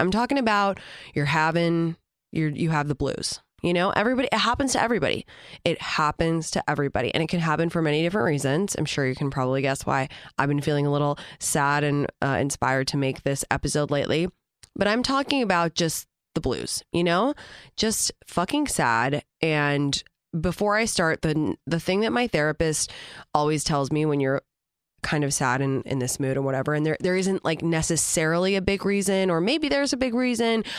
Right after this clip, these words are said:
but it's not, like, again, it's not, like, a major thing like grief or depression or whatever. Um, she calls it a low mood. She's like, "You're just in a low mood, so everything is going to be tainted," you know? So if you're, if you got the blues or you're in a low mood and you stub your toe, it's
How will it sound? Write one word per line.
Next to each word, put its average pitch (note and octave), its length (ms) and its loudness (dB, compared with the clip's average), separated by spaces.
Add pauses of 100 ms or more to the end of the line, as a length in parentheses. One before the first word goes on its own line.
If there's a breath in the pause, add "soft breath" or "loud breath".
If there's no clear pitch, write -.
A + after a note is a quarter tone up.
(140 loud breath)
but F#3+ 120 2
it's - 180 -4
not, F3 260 2
like, E3 200 2
again, D3 320 2
it's C3+ 160 -2
not, D3+ 100 2
like, D3+ 140 0
a D3 40 0
major C#3+ 400 0
thing C#3 280 -2
like C3+ 180 0
grief C#3 320 0
or C3+ 60 0
depression B2+ 420 -2
or D3 80 0
whatever. E3 400 0 (640 loud breath)
Um, D3+ 260 2
she D3 160 0
calls E3 300 0
it F#3 80 2
a F3 80 4
low C#3+ 240 2
mood. C3+ 340 2
She's D#3+ 160 -2
like, D#3+ 160 0
"You're F#3+ 120 0
just G3+ 180 -2
in A#3+ 60 2
a A3 80 2
low D#3+ 200 2
mood, D3+ 280 0
so - 140 0 (140)
everything G3 460 0
is G3 140 -2
going E3 180 0
to E3 60 0
be D#3 160 -2
tainted," - 580 -2 (380 loud breath)
you F#3 100 2
know? D#3+ 320 4
So D#3+ 460 2 (180)
if F3+ 220 0
you're, G3 420 2
if D#3+ 300 -2
you G3 100 0
got G3+ 140 0
the G#3 80 0
blues D#3+ 400 0
or D#3+ 60 2
you're D3+ 120 0
in D#3 160 0
a D3+ 80 2
low C#3+ 220 2
mood C#3 440 0 (280 loud breath)
and E3 120 2
you D#3+ 120 0
stub D3 260 0
your D3 140 0
toe, C#3 420 0
it's - 220 -4